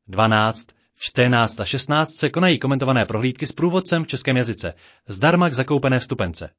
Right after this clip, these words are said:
Tajemné počemí staroměstské radnice. Radniční podzemí vás vezme na procházku nejstaršími dějinami starého města pražského. Jeho úroveň se dříve nacházela dva, osm metrů pod úrovní dnešních ulic.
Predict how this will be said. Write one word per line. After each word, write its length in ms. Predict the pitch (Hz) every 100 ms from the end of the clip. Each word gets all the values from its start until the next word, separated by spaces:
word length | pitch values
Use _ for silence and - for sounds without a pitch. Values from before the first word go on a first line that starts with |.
| _ _ _ _ _ _ _ _ _ _ _
Tajemné 360 | - 127 135 120
počemí 460 | 139 - 143 131
staroměstské 680 | 107 - 170 175 160 - 160
radnice. 500 | 147 147 151 - 85 _ _ _ _ _ _ _ _ _ _ _ _ -
Radniční 400 | 117 139 127 131
podzemí 420 | 127 135 147 151
vás 280 | 139 107 101
vezme 240 | 113 117
na 100 | 95
procházku 500 | 139 139 139 131 107
nejstaršími 600 | 92 165 - 156 - 156
dějinami 440 | 87 117 147 147 151
starého 420 | - 170 175 165
města 260 | 139 -
pražského. 520 | 143 110 - 90 76 73 _ _ _ _ _ _ _ _ _ _ _ _
Jeho 200 | 113 120
úroveň 440 | 151 165 165 160 165
se 120 | 139
dříve 260 | 110 135
nacházela 440 | 117 110 120 120 120
dva, 300 | 95 143 - _ _ _
osm 280 | 123 - 104
metrů 320 | 107 165 202
pod 220 | 170 98 -
úrovní 420 | 156 190 175 180
dnešních 360 | 127 - 139
ulic. 400 | 143 98 - -